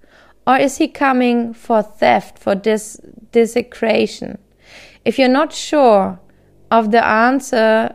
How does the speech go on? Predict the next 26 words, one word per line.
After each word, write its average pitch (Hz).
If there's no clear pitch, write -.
he 214
shouldn't 220
be 220
admitted." -
Also, 196
ein 214
Mann 208
oder 180
überhaupt 208
Menschen, 202
die 240
zu 262
dir 226
kommen, 175
wollen 226
die 302
zu -
dir, 233
wenn 214
du 214
dir 214
vorstellst, 233
du 220
bist 226
ein 202
Tempel, 233